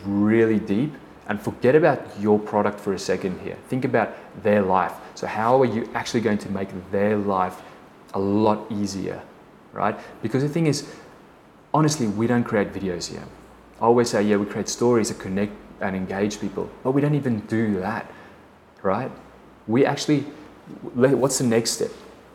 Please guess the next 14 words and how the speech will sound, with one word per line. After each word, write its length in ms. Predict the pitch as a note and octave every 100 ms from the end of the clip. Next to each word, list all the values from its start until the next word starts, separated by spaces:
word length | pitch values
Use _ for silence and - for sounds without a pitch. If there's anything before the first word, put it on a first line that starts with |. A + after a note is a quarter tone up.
| - -
We 120 | A#2+
actually 260 | B2+ -
help 320 | A#2 A2 A2 -
clients 340 | A2+ G#2 G#2 - - G#2 G#2
get 200 | B2 A2+
more 160 | A2 G#2+
clients. 560 | A#2+ A2 E2 - - - - - - -
But 120 | A#2
again, 240 | G#2+ D3+ G2
that's 200 | G2+ A#2
not 100 | A2
what 100 | A2
we 100 | G#2+
do. 260 | C#3 E2+